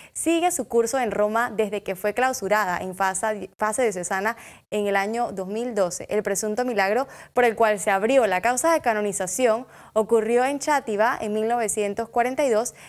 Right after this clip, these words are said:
y se refiere a la curación científicamente inexplicable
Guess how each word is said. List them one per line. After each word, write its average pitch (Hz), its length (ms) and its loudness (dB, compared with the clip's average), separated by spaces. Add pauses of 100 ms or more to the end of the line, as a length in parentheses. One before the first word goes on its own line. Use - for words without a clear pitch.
(220)
y 233 140 -2
se 226 140 4
refiere 196 580 0
a 175 60 0
la 180 140 0
curación 202 600 -2
científicamente 208 1400 -4
inexplicable 196 960 -2